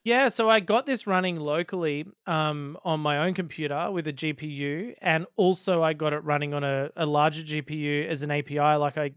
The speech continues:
gave the example earlier. Um, I can't fault it so far. I gave it the function calling that I use in our system, um, and it, it's really good at it. It seems to me like what they've done is fine-tuned it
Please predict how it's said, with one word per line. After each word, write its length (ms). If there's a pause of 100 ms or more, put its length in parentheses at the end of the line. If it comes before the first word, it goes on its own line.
gave 340
the 120
example 560
earlier. 440 (480)
Um, 300 (720)
I 60
can't 320
fault 300
it 240
so 260
far. 380 (200)
I 140
gave 300
it 160
the 100
function 420
calling 400
that 120
I 180
use 340
in 120
our 160
system, 500 (420)
um, 400 (120)
and 480
it, 180 (100)
it's 360
really 340
good 220
at 120
it. 200
It 160
seems 480
to 120
me 320
like 240
what 140
they've 240
done 380
is 220
fine-tuned 920
it 180